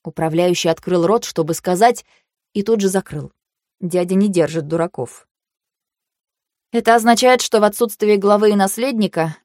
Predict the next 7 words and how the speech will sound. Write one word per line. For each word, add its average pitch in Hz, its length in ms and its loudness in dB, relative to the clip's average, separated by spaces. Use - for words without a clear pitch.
я 220 260 4
лично 208 320 -2
несу 180 280 -2
ответственность 220 680 0
за 180 120 2
все 185 200 -4
последствия. 147 800 -6